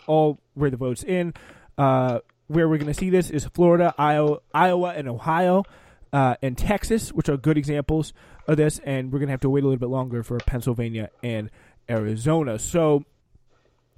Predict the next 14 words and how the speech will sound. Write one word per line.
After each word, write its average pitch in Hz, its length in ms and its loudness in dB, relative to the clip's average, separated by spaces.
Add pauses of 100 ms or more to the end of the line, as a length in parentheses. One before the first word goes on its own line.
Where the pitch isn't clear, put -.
(120)
yeah, 147 180 -2
we 151 100 -2
can 208 140 -2
actually 202 240 -6
give 160 180 -6
you 165 60 -4
the 147 220 -8
hour-by-hour 151 720 0
times 139 600 -6
here 139 320 -2
of 127 160 0
what 139 400 2 (440)
to 139 360 2
expect. - 840 -4